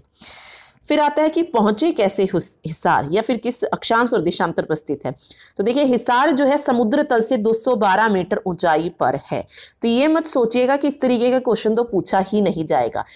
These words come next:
क्लर्क के पेपर में जो आपको नए क्वेश्चन दिखे होंगे, ठीक है, जो भी आपको नया क्वेश्चन लगा होगा, वो सारी चीजें जो है इनकी वेबसाइट पर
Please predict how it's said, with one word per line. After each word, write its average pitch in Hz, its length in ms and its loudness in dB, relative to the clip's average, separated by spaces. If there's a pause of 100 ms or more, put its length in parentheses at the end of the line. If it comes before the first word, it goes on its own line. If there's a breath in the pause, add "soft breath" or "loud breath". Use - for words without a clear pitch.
(320 loud breath)
क्लर्क 302 340 2
के 330 140 0
पेपर 262 280 0
में 254 160 2
जो 247 80 2
आपको 254 240 0
नए 247 260 2
क्वेश्चन 254 380 0
दिखे 220 280 0
होंगे, 196 460 2 (360)
ठीक 233 140 -2
है, 262 340 0
जो 202 200 0
भी 247 140 2
आपको 233 220 0
नया 208 180 4
क्वेश्चन 202 260 0
लगा 185 160 2
होगा, 202 140 4
वो 240 240 0
सारी 254 460 2
चीजें 226 380 0
जो 208 100 0
है 196 100 2
इनकी 226 260 -2
वेबसाइट 185 540 0
पर - 100 0